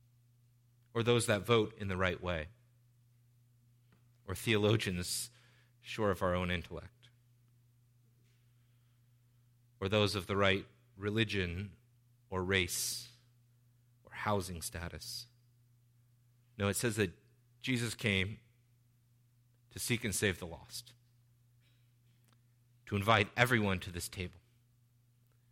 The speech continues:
and to invite people to this table so that they could bring this table into the world, into the world where citizens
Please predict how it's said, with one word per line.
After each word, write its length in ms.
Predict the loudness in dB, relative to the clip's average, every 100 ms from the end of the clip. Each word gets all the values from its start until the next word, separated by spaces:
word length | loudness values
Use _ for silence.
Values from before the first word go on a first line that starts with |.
| _ _ _ _ -10
and 100 | -6
to 120 | -2 0
invite 380 | 4 4 4
people 600 | 0 -2 2 4 4 2 -2 _ _ _ _ -8
to 160 | 2 4
this 220 | 6 4
table 400 | 4 4 4 2
so 180 | 4 4
that 200 | 4 6
they 200 | 4 4
could 400 | 2 0 0 0
bring 280 | 0 2
this 200 | 2 2
table 480 | 0 0 0 2 -2
into 240 | -2 -6 -6
the 80 |
world, 380 | -6 -4 -4 -10 -20 _ _ _ _ _ _ _ _ _ _ _ _ _ _ _ -8
into 180 | -2 0
the 80 | 4
world 460 | 4 6 4 2
where 540 | 4 6 8 6 4 0 _ _ _ _ _ _ _ _ _
citizens 800 | -6 2 2 4 4 4 2 -2